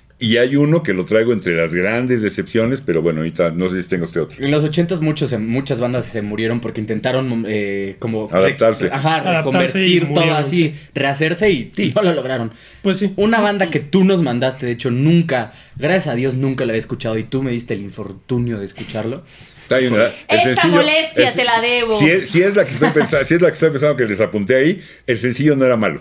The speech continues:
Speaker 1: pero el disco sí.
Speaker 2: Pues no sé, pero Super Heavy.
Speaker 1: Sí.
Speaker 3: Super Heavy.
Speaker 2: Hijos del terror.
Speaker 3: <laughs> Hijos
Speaker 1: Una
Speaker 3: del
Speaker 1: banda
Speaker 3: terror.
Speaker 1: que se llamó Super Heavy.
Speaker 3: <laughs> Escuchen esto.
Speaker 4: Super
Speaker 1: Con,
Speaker 4: Heavy, su decepción.
Speaker 1: con el hijo de Bob Marley.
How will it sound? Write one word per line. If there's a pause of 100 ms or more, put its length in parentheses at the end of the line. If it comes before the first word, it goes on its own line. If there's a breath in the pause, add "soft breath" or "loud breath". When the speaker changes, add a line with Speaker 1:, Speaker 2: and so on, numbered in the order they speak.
(140)
Speaker 1:
pero
el
disco
sí. (320)
Speaker 2:
Pues
no
sé,
pero
Super
Heavy. (480)
Speaker 1:
Sí.
Speaker 3:
Super
Heavy.
Speaker 2:
Hijos
del
terror. (120)
Speaker 3:
<laughs>
Hijos
Speaker 1:
Una
Speaker 3:
del
Speaker 1:
banda
Speaker 3:
terror.
Speaker 1:
que
se
llamó
Super
Heavy.
Speaker 3:
<laughs>
Escuchen
esto.
Speaker 4:
Super
Speaker 1:
Con,
Speaker 4:
Heavy,
su
decepción.
Speaker 1:
con
el
hijo
de
Bob
Marley.